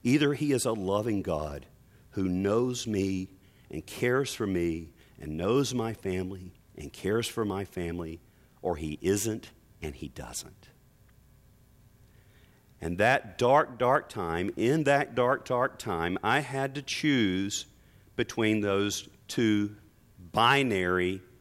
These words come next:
realities. And yes, by God's grace, I decided that no matter what things looked like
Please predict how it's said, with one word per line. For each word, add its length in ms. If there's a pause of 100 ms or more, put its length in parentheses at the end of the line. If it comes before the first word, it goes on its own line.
(200)
realities. 920 (1800)
And 180
yes, 280
by 240
God's 420
grace, 720 (720)
I 160
decided 840
that 220
no 180
matter 400
what 360
things 340
looked 320
like 320